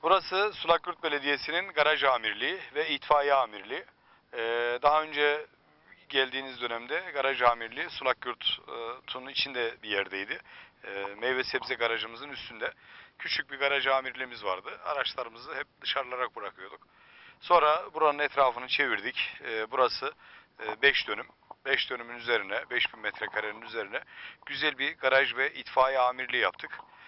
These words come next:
Şimdi daha önce biz belediyeye devraldığımızda Sulakyurt Belediyesi'nin köşedeki küçük damperli kamyonu, traktörü, e, toplamda yedi tane araç vardı. Ama şu anda yirmi altı tane aracımız var.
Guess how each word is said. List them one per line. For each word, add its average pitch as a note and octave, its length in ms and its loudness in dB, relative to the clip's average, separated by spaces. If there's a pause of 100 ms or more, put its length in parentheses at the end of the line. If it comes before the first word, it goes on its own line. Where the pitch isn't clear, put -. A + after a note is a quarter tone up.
(140)
Şimdi D#3 540 -10
daha D3+ 180 8
önce D3 220 -10
biz C#3 160 -20
belediyeye C#3 680 -4
devraldığımızda B2+ 880 0 (320)
Sulakyurt C#3 520 0
Belediyesi'nin C3 600 -8 (380)
köşedeki B2+ 500 -6
küçük - 320 -8
damperli B2 420 0
kamyonu, G2+ 400 -2
traktörü, A#2 640 -4 (440)
e, A2 400 -4 (480)
toplamda F3+ 460 4
yedi G3 200 2
tane F3 240 4
araç F3+ 280 4
vardı. E2+ 260 -4 (500)
Ama D#3+ 180 6
şu - 160 4
anda E3+ 300 0
yirmi D3+ 260 0
altı D#3+ 200 2
tane D#3 220 0
aracımız C#3+ 460 0
var. A#2+ 180 -4